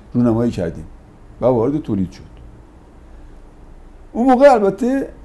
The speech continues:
بدنه سمند رو طراحی کرده بودیم ما، طراحی ملی بود، مال خودمون بود دیگه، مالکیتش مال خودمون بود،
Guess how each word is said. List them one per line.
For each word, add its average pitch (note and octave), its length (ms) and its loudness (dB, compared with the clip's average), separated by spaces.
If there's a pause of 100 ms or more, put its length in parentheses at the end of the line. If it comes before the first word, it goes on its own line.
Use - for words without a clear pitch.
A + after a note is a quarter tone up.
(280)
بدنه D3+ 460 6
سمند B2+ 280 -2
رو A#2 60 -6
طراحی G#2 320 -2
کرده G#2 280 -6
بودیم G2 260 -12
ما، B2 360 -6 (720)
طراحی F#2+ 240 -6
ملی F2 340 -6
بود، G#2+ 140 -6
مال F#2+ 120 -4
خودمون D#3+ 340 -4
بود E2 180 -10
دیگه، D#2+ 180 -10
مالکیتش F#2 500 -6
مال F2+ 100 -6
خودمون D2 260 -10
بود، - 140 -20